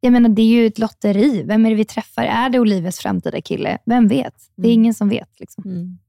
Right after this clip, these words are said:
Speaker 2: Och du, som castare, eh, kan du inte nämna några som du har ändå varit kanske lite mer delaktig i att vara just castare för? Att det är dig vi ska tacka att de är med i programmet.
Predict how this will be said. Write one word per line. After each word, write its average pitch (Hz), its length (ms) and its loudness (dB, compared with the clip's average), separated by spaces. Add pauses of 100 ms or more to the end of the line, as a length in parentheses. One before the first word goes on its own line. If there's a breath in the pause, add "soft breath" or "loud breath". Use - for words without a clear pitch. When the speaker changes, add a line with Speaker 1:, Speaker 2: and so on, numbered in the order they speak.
(140)
Speaker 2:
Och 302 160 0
du, 160 420 2
som 285 400 0
castare, 143 600 -6 (340)
eh, 226 220 2
kan 302 140 0
du 349 40 2
inte 330 120 0
nämna 294 460 2 (400)
några 170 680 2
som 156 340 -2 (320)
du 170 240 0
har 160 140 0
ändå 151 200 -2
varit 147 340 -2
kanske 160 220 -8
lite 151 160 -6
mer 143 280 -6
delaktig 190 600 -2
i - 20 -4
att - 180 -10
vara 170 320 -2
just - 380 -12 (280)
castare - 460 -6 (260)
för? - 240 -2
Att - 180 -10
det 196 140 -2
är 190 80 0
dig 175 160 -2
vi 160 60 -8
ska - 120 -12
tacka - 280 -16
att 165 80 -14
de 165 180 -6
är 156 80 -6
med 156 180 -8
i 160 40 -10
programmet. 254 400 -10